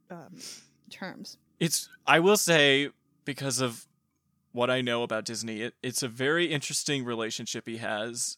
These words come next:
Speaker 2: in terms of, like, social relations and stuff like that, where it's like,
Speaker 1: Yeah.
Speaker 2: it's like, yeah, sure, black people, they were rarely involved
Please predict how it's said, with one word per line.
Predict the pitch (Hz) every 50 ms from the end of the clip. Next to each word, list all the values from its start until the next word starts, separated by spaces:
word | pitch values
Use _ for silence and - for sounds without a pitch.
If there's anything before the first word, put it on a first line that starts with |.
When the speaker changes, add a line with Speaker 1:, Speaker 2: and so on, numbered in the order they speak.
| _ _
Speaker 2:
in | - 123 117
terms | - 127 117 113 -
of, | 123 113
like, | 107 95
social | - - - 113 117 - - 117 - 90
relations | 113 107 104 104 117 123 - - 127 107 - - -
and | 127
stuff | 120 - - -
like | - 104 - -
that, | 117 - 92 - -
where | 113 107
it's | - - - -
like, | - - - - - _ _ _ -
Speaker 1:
Yeah. | 277 285 311 330 247 - - - - _ _ _ _ _ _ _ _ _ _ _ _ _ _ _ _ _ _ _ _ _ _ _ _ _ _ _ _ _ _ _ _ _ _ _ _ _ _ _ 151 170 _ _ _ _ _ _ _ _ _ _
Speaker 2:
it's | - 139 -
like, | 147 139 -
yeah, | 147 156 160 165 170 160
sure, | - - - 165 156 156 156 151
black | 131 131 135 131 135 143 135 -
people, | - 151 143 - 156 151 147 147 151 147 147 -
they | - 131 127 131
were | 127 117 117 120 120
rarely | 117 107 117 117 113 117 120 123 127 127 127 123 123 123 120 120 120 120 117 120 _ _ _ _ _ _ _ _ _ _ _ _ _ _ _ _ _ - -
involved | - 147 139 135 120 123 120 120 123 127 127 135 135 135 135 -